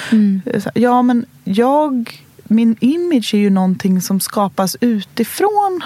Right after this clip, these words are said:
Speaker 2: mot
Speaker 1: Mm.
Speaker 2: mig. Fast jag gör ju de saker jag gör.
Speaker 1: Mm.
Speaker 2: Så en image kan också ändras.
Speaker 1: Mm.
Speaker 2: Eller innehålla många saker.
Speaker 1: Mm.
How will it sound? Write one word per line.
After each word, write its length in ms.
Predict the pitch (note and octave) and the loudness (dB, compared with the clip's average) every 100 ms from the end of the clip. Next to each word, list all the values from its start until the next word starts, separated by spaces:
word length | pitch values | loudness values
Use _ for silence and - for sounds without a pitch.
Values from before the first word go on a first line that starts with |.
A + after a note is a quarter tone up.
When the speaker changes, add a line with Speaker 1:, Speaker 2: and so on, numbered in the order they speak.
| - - | -12 -8
Speaker 2:
mot 180 | F#3+ F3 G#3 | 0 2 2
Speaker 1:
Mm. 160 | G3 F#3+ | 2 0
Speaker 2:
mig. 240 | G2 E3+ - - - - - | -2 -6 -10 -18 -16 -16 -10
Fast 280 | - G#3+ - | -4 -2 0
jag 120 | F#3 | 0
gör 360 | F#3 C#4 G#4 E4 | 2 2 2 2
ju 100 | G3 | 2
de 200 | E3 D#3+ | 0 -2
saker 380 | E3+ C#3 - | -4 -6 -4
jag 160 | E3 E3+ | -2 0
gör. 480 | G#3 G4 - - D#3 | 2 2 0 -2 0
Speaker 1:
Mm. 280 | B3 A3 G#3+ - | 2 2 0 -4
Speaker 2:
Så 400 | - F#3+ F3 E3+ - - - - - G#3 | -4 0 0 -4 -10 -20 -20 -20 -4 0
en 160 | G3 - | 0 0
image 360 | F3+ A3+ - | 0 0 -2
kan 220 | - D#4 - | -4 -4 -4
också 280 | - - - | -10 -12 -6
ändras. 720 | D#4+ D#4+ F#3 F3+ A#3+ A#3 - - A#3+ | -2 0 0 -2 -2 -4 -4 -8 -2
Speaker 1:
Mm. 160 | A#3 F4+ | 2 2
Speaker 2:
Eller 320 | F4 A#3 E3 G#3 | 2 -2 -2 0
innehålla 460 | F#3 E3+ F3+ F3+ | 2 2 2 2
många 440 | F#3+ A3 G3+ G3+ F#3+ | 2 4 2 0 -2
saker. 720 | - E4+ G4 - - - D#3+ - | -2 -2 -4 -10 -10 -8 -8 -4
Speaker 1:
Mm. 260 | B3+ A#3 | -2 0